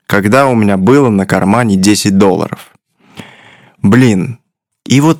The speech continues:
двоякое восприятие этого. С одной стороны, немножко лицемерно, потому что, ну, чёрт возьми, у тебя сейчас сто миллиардов. Ну,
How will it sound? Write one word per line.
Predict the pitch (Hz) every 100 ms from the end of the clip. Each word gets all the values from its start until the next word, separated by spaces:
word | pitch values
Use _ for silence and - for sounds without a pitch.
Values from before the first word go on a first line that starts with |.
| -
двоякое | - 107 117 131 139 113 90 90 85
восприятие | 73 98 - 101 95 85 - -
этого. | - 120 - - _ -
С | -
одной | 120 170
стороны, | 170 120 117 135 143 127 - -
немножко | 104 107 113 - -
лицемерно, | 110 - 113 104 92 90 110 143 _
потому | - 113 107 110
что, | - 101 -
ну, | 107 120
чёрт | - 98 -
возьми, | 85 80 90
у | 80
тебя | 87 98 92
сейчас | - 98 - 139 147 -
сто | - - _ - 107
миллиардов. | 82 82 80 - - - - - -
Ну, | 147